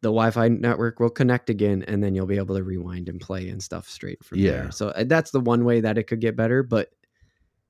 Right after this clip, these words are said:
Speaker 1: dude, I'll buy one point oh. I'm in. This thing's fucking cool. If this is a reasonable price
Speaker 2: Yeah.
Speaker 1: and I have
Speaker 2: Yeah.
Speaker 1: the, like, money for more production gear, Real A F T V is
Speaker 2: Yeah.
Speaker 1: gonna be getting it. Because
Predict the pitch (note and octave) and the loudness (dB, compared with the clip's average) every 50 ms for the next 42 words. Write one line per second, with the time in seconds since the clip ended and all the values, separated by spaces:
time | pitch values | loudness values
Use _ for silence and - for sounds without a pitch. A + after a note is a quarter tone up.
0 | _ _ _ _ _ - G3 G3 G3 D#3 - _ _ _ _ _ _ _ - G3+ | _ _ _ _ _ 6 8 8 6 6 2 _ _ _ _ _ _ _ -2 -2
1 | F#3+ - A#2 G#2 G2+ G2+ G2+ G2 G2 A2 G#2 G#2 G2+ G#2 G#2+ C3+ - - D3+ D3 | 2 4 4 4 4 4 2 0 2 2 2 2 4 4 2 2 0 0 0 2
2 | A#2 G2+ A2 G#2+ F#2+ F#2 F#2+ - - C3 C#3+ - - C#3+ A2 G2 - - - - | 2 4 4 2 2 0 -2 -2 0 0 0 2 2 0 0 0 -2 -6 -2 0
3 | B2 A2 - - G2+ F2 - - A2+ G2+ F2+ - - G#2 G2+ A2 C3 D3+ D3 - | 0 0 0 -4 -6 -6 -2 0 0 2 2 2 0 0 2 4 4 2 4 2
4 | D3+ C3 B2+ A2+ A#2 B2 A#2+ A#2+ A#2+ A2+ A2+ G#2 - G#2+ A2 A2+ G#2+ G2 F#2+ F#2+ | 0 2 2 4 4 4 4 2 2 0 0 0 4 6 6 6 6 6 4 0
5 | F#2 - - - - - - G#2 G#2+ A2 A#2 A#2+ A#2+ A#2+ A#2 A2+ A2 G#2+ G#2 A2 | -2 -4 -8 -20 -16 -6 -2 0 2 2 2 2 2 2 4 6 6 6 4 2
6 | - - A#2 A2+ A2 - - A2+ A#2 A2+ A#2 A#2+ - C3 B2 A#2+ A#2 A#2 A2+ - | 0 0 -2 -2 -2 -2 0 2 2 4 2 2 2 0 2 2 2 2 0 0
7 | A#2+ A2 A2 G#2+ - - B2+ B2 C#3 D3 D#3 E3+ - _ _ _ _ - - B2 | -2 0 -2 -4 -2 -4 -2 0 0 0 0 0 -4 _ _ _ _ -2 2 4
8 | B2+ B2 A#2+ A#2+ A2+ - - A#2 A2 A2+ A2 G2 F2 - B2+ A2 G#2+ - G#2+ G#2 | 6 6 6 4 4 2 2 2 4 4 4 4 2 -2 -2 -2 -2 -2 -4 -4
9 | A2 A2+ G#2+ - - A2 A2 G2+ G2 - - _ _ _ _ _ _ _ _ - | -2 -2 -2 -2 -2 -6 -6 -6 -6 -8 -12 _ _ _ _ _ _ _ _ -4
10 | A#2+ A2 G2 - - _ - - - _ - D#3+ D#3 - G#3+ - - | -4 -4 -4 -6 -10 _ -20 -20 -10 _ 2 2 4 6 4 2 2